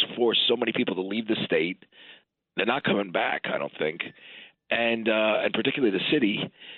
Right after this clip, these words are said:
And, you know, we're gonna have a cash crunch here. You know, we actually need more cops, not less cops right now. Uh, so I think,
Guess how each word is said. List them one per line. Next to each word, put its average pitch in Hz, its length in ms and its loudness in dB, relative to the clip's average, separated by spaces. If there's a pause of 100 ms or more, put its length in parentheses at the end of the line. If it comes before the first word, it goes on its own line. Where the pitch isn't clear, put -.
(340)
And, 123 340 0 (100)
you 131 120 2
know, 123 120 4
we're 113 360 2
gonna 139 200 2
have 135 120 0
a 139 60 -2
cash 160 380 0
crunch - 320 -4
here. 58 180 -6 (280)
You 90 80 0
know, 98 260 2 (160)
we 127 120 4
actually 170 280 2
need 135 240 -4
more 90 200 2
cops, - 360 -2
not 98 160 0
less 82 160 0 (100)
cops - 260 0
right - 200 -2
now. 57 240 -2 (800)
Uh, 104 400 2 (160)
so 127 140 4
I 147 160 2
think, 196 220 -2